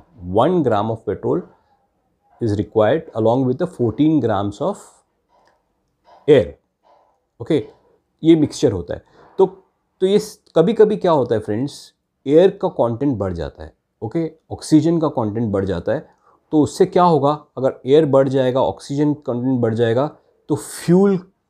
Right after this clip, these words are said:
पेट्रोल का कंटेंट कम हो जाएगा, राइट? उसकी वजह से क्या होगा, you will not be able to get proper performance, राइट? तो ये सेंस करता है कि जब, जब एग्जॉस्ट गैसेस बाहर निकलती हैं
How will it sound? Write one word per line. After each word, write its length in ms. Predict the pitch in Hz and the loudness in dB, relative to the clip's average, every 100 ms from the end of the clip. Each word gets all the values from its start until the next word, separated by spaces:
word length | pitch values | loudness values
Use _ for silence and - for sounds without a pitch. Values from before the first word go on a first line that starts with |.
| 190 - - | -20 -10 -2
पेट्रोल 420 | 143 - 190 196 | -2 4 6 6
का 120 | 190 | 2
कंटेंट 460 | 180 135 117 131 131 | -4 -4 -4 -8 -8
कम 140 | 98 | -10
हो 140 | 95 | -10
जाएगा, 280 | 85 71 78 | -10 -12 -10
राइट? 240 | - 143 - _ - | -8 -8 -12 _ -14
उसकी 220 | 127 196 | -2 2
वजह 220 | 175 175 | 2 2
से 140 | 175 180 | 0 0
क्या 140 | 165 | 2
होगा, 240 | 156 131 | 2 2
you 140 | 123 135 | 2 0
will 180 | 123 123 | 0 0
not 120 | 131 | -2
be 120 | 131 | 0
able 200 | 131 123 | -2 -2
to 60 | 113 | -4
get 160 | 120 - - | -6 -6 -6
proper 220 | 76 - | -6 -8
performance, 640 | 143 - 78 80 - 85 - - _ _ _ | -10 -10 -10 -10 -12 -16 -20 -20 _ _ _
राइट? 240 | 120 165 - _ _ _ _ _ _ - - - - | -4 -4 -8 _ _ _ _ _ _ -20 -20 -6 2
तो 80 | 175 | 4
ये 120 | 180 | 2
सेंस 380 | - 131 127 - | -2 -2 -4 -6
करता 320 | 98 - 76 | -10 -8 -10
है 160 | 73 _ _ _ _ | -10 _ _ _ _
कि 260 | - 180 - _ _ _ - | -8 -8 -10 _ _ _ -12
जब, 300 | 123 131 156 _ _ - | -2 0 -2 _ _ -10
जब 240 | 117 123 110 - | -2 -2 -2 -10
एग्जॉस्ट 500 | 101 95 131 160 - | -8 0 0 0 -2
गैसेस 380 | 120 113 147 - | -4 -2 -6 -6
बाहर 240 | 110 101 147 | -4 -2 0
निकलती 460 | 147 113 90 92 | 0 0 -2 -6
हैं 440 | 85 80 - - | -8 -10 -16 -18